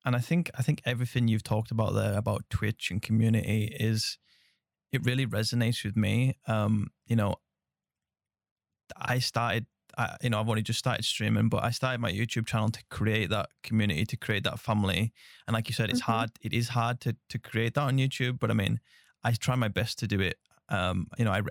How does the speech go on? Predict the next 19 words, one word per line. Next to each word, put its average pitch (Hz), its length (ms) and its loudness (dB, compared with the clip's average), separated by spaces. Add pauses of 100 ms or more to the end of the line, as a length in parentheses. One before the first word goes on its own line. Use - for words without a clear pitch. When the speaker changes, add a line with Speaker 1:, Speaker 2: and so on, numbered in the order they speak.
Speaker 1:
I - 60 -2
reply 113 400 0
to - 180 -4
every 107 200 0
comment. 107 440 0
I'm 120 80 2
not 120 140 2
the - 80 -2
biggest - 340 -2
channel, 120 280 0
so 117 160 -2
that's - 160 -4
quite - 240 -4
easy 113 240 0
for 110 120 -2
me 101 160 2
to - 120 -4
do. 107 360 0 (580)
Um, 104 540 0